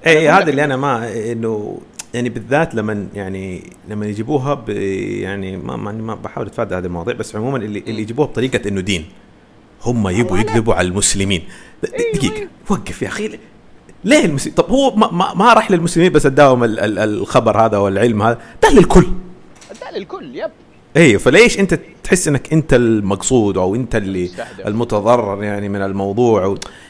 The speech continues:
Speaker 1: يعني ما، يعني ما أدري.
Speaker 2: ما تزبط، ما تزبط يا
Speaker 1: مم.
Speaker 2: عبد الله. لا، هو، هو، هو زي كذا، عرفت كيف؟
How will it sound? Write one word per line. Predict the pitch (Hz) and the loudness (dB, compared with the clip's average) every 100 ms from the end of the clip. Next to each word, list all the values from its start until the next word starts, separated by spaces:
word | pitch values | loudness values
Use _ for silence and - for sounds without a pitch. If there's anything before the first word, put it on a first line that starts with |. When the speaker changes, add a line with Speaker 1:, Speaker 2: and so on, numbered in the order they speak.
| - | -6
Speaker 1:
يعني | - 226 240 226 196 | -2 -2 0 0 0
ما، | 202 214 196 180 | -4 -6 -6 -6
يعني | 175 180 180 - | -6 -8 -10 -10
ما | 170 | -10
أدري. | - - - - - | -10 -12 -16 -20 -20
Speaker 2:
ما | 117 143 | -18 -16
تزبط، | 127 127 107 - | -16 -18 -20 -20
ما | 127 | -18
تزبط | 131 117 95 | -18 -20 -20
يا | 95 | -8
Speaker 1:
مم. | 135 | -4
Speaker 2:
عبد | 104 | -4
الله. | 95 | -6
لا، | 110 123 | -12 -12
هو، | 143 151 127 | -12 -10 -10
هو، | 117 143 120 | -10 -10 -10
هو | 147 147 | -12 -12
زي | 123 131 | -12 -16
كذا، | 113 110 | -16 -18
عرفت | 92 117 - | -18 -18 -16
كيف؟ | 139 | -16